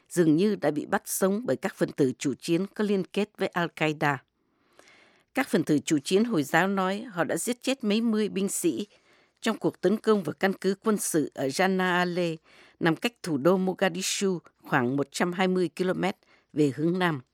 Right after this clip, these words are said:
Các phần tử chủ chiến đã xông vào căn cứ này và chạm súng với các binh sĩ sau khi xảy ra vụ nổ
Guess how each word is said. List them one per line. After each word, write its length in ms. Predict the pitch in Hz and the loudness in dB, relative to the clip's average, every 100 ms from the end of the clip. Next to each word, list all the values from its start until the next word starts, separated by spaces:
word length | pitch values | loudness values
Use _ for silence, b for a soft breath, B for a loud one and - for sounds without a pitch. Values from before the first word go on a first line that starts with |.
| _ b b b b b b b | _ b b b b b b b
Các 140 | - - | -6 0
phần 120 | 190 | 0
tử 180 | 151 139 | 2 2
chủ 180 | - 156 | 2 -2
chiến 400 | 127 - 117 226 311 | -2 -2 0 -2 -4
đã 100 | 156 | -2
xông 280 | 196 233 220 | 0 0 0
vào 100 | 156 | 0
căn 200 | - 196 | 0 0
cứ 220 | - 185 | 0 -2
này 320 | 220 190 147 127 b b b - | 0 0 -2 -6 b b b -6
và 100 | 160 | -2
chạm 260 | 247 - | 0 -2
súng 260 | - 190 208 | 0 0 0
với 100 | 233 | 0
các 180 | 247 185 | -4 -4
binh 160 | 190 | -4
sĩ 360 | 175 - 127 214 b b b | -2 -2 -2 -4 b b b
sau 140 | - 220 | -6 -6
khi 180 | - 220 | -2 -4
xảy 300 | - 165 110 | 0 -2 0
ra 160 | 196 | -2
vụ 180 | 170 139 | -2 0
nổ 380 | 143 143 123 | 2 2 2